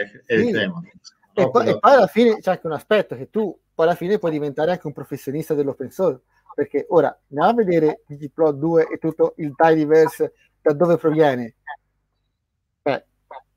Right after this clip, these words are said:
Speaker 2: voglio dire, gu-, guardiamo un po', ecco, questo è, questo è G G Plot due, per esempio, la, la, la home page, no? Con il cheat sheet e tutto il resto.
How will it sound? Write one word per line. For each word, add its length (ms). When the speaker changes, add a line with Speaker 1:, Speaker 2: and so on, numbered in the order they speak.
Speaker 2:
voglio 200
dire, 260
gu-, 260
guardiamo 400
un 100
po', 400
ecco, 240
questo 280
è, 200
questo 240
è 40
G 260
G 160
Plot 300
due, 320
per 120
esempio, 340
la, 160
la, 120
la 160
home 160
page, 340
no? 160
Con 160
il 100
cheat 240
sheet 300
e 80
tutto 220
il 80
resto. 320